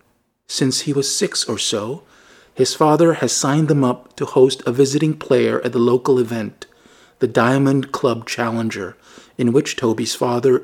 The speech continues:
is an investor of sorts. Toby is now eighteen and taking a year off before deciding on college, maybe longer. Of course he'll go. He's Chinese, and who ever heard of a Chinese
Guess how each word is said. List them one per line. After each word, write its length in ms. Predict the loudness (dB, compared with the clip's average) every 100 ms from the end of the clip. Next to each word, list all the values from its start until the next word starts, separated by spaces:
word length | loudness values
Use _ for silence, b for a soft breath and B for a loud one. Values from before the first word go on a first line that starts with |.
| -2
is 160 | -2
an 60 | 0
investor 680 | -2 -2 -4 -6 -6 -6 -8 b b b
of 100 | -4
sorts. 560 | -2 -2 -4 -4 -8 -10 _ _ _ _ _ _ _ -2
Toby 440 | 2 2 2 0
is 140 | 0
now 240 | 2 4 4
eighteen 440 | 2 -2 0 0
and 120 | 0
taking 320 | -2 -4 -2 -6
a 120 | -2
year 180 | 0 2
off 320 | 0 -2 -8 -12
before 260 | -6 -6
deciding 500 | -6 -6 -4 -2 -2
on 140 | -4 -6
college, 640 | -6 -6 -6 -10 -12 -16 b b b
maybe 260 | -4 -2 0
longer. 480 | 0 -2 -4 -8 -16 _ _ _ _ _
Of 140 | -6 -4
course 320 | 2 2 2
he'll 200 | 2 2
go. 340 | 2 -6 -8 _ _ _ _ _ _
He's 220 | -6 -4
Chinese, 720 | -2 0 0 2 0 0 -4 -4
and 120 | 2
who 180 | 6 6
ever 220 | 4 4
heard 180 | 4 4
of 100 | 0
a 60 |
Chinese 580 | -2 -2 0 -2 -4 -8